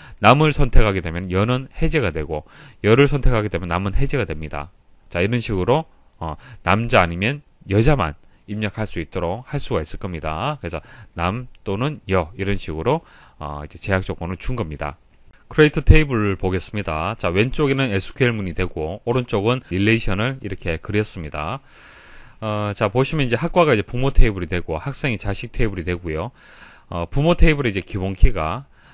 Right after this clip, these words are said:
어, 자식 테이블에 이제 외래 키로 이렇게 전이가 된, 어, 그런 관계도가 되겠습니다. 자, 이런 관계도를 에스큐엘을 이용을 해서 사실 만들 수 있도록 여러분들 연습을 좀 하셔야 되는 거예요. 어, 지금 이제 학생 테이블을 한번 만들어 볼게요. 어, 크리에이트 테이블 학생.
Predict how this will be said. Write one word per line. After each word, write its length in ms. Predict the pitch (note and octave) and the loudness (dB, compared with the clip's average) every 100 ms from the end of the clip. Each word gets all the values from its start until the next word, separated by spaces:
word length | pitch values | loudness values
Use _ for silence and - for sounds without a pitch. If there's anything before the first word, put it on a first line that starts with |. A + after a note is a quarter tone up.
| - | -16
어, 220 | E2 D#2 D2+ | -10 -10 -6
자식 320 | A#2 C3+ C#3+ | -4 -4 4
테이블에 520 | - A2+ G#2 A2 F2 | 6 6 4 2 2
이제 160 | D2+ D#2+ | -2 -6
외래 320 | E2 G#2+ C3 | 2 4 4
키로 260 | - A#2+ F#2 | 2 2 0
이렇게 240 | F2 F2 | -4 -8
전이가 400 | - G2 G#2 F#2+ | -6 -4 -2 -4
된, 240 | E2+ D#2+ D2+ - | -4 -8 -4 -4
어, 120 | D#2 | -4
그런 260 | - G#2+ D#2+ | -6 -6 -2
관계도가 440 | G2+ G2 E2+ D#2 | -2 0 -2 -2
되겠습니다. 600 | D2+ D2+ - D#2+ D2 C#2+ - - - - - - | -4 -10 -10 -12 -10 -12 -14 -20 -20 -20 -20 -20
자, 140 | - A2 | 2 4
이런 180 | C#3+ D3 | 4 2
관계도를 800 | C#3+ D3+ D3 G#2+ B2+ F#2 D2+ E2+ | -2 2 2 2 0 0 -4 -4
에스큐엘을 580 | A2 - - E3 D3+ | -4 -4 -4 0 0
이용을 320 | G2 G#2+ G2 F#2+ | -2 -2 -4 -4
해서 500 | G#2+ F2+ D#2 E2 G#2 G2+ | -4 -4 -4 -8 -16 -14
사실 380 | - C#3 D3 | -2 0 0
만들 320 | G2 F#2 G#2 D#3+ | -4 -6 -4 -2
수 140 | D#3 | -2
있도록 440 | E3 - D#3+ C3+ | -6 -2 -2 0
여러분들 440 | F2 F2 G2+ F#2 E2+ | -2 -2 -6 -6 -4
연습을 340 | F#2+ A2 B2 | -4 -4 -6
좀 160 | F#2 E2 | -6 -8
하셔야 280 | A2+ C3+ A2+ | -4 -4 -4
되는 260 | D#2 D2+ | -6 -8
거예요. 280 | D2 D2 C#2 _ - - - - | -10 -12 -12 _ -20 -20 -20 -16
어, 140 | - G2+ | -8 -4
지금 200 | D3+ C#3 | -2 -2
이제 120 | A2 | -2
학생 340 | - F#3+ A3 G3 | -2 0 0 2
테이블을 320 | F3 A#2 F#2 | 2 2 -4
한번 240 | F2 E2 | -4 -6
만들어 380 | D#2+ E2 C3+ B2 | -6 -4 -2 -2
볼게요. 480 | D#2 - E2 C#2+ D2 _ - - - - - | -6 -10 -8 -8 -10 _ -20 -20 -20 -20 -6
어, 160 | G2+ G2 | -4 -2
크리에이트 360 | - F3+ F3 | 2 4 2
테이블 340 | F3 D3+ D3+ C3 | 6 8 8 0
학생. 480 | D3 - D#3 F2+ | -4 -2 0 0